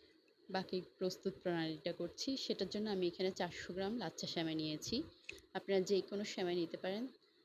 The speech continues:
তারপরে এখানে চারশো গ্রাম লাচ্ছা সেমাই নিয়ে এটাকে আমি চার টেবিল চামচ পরিমাণ মতো ঘি দিয়ে এটাকে ভেজে নিব। যদিও লাচ্ছা সেমাই আগে থেকেই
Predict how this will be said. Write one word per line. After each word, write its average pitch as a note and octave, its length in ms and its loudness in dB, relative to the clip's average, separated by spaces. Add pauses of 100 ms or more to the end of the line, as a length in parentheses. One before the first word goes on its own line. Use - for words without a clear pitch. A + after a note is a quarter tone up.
(220)
তারপরে G3 300 0
এখানে F#3+ 260 0
চারশো F3+ 340 -2
গ্রাম G3 220 0
লাচ্ছা E3+ 300 -4
সেমাই F#3+ 280 0
নিয়ে F#3+ 340 2
এটাকে F3 300 -2
আমি F3+ 300 0 (200)
চার F#3 160 0 (100)
টেবিল F3+ 220 2
চামচ G3 340 -2
পরিমাণ G3+ 360 0
মতো G3+ 260 -4 (720)
ঘি G3 220 4
দিয়ে G#3+ 280 0
এটাকে F3+ 280 0
ভেজে E3+ 280 2
নিব। E3 180 6
যদিও F3+ 340 -2
লাচ্ছা F#3+ 300 -2
সেমাই G3+ 240 0
আগে F3 240 4
থেকেই A3+ 360 4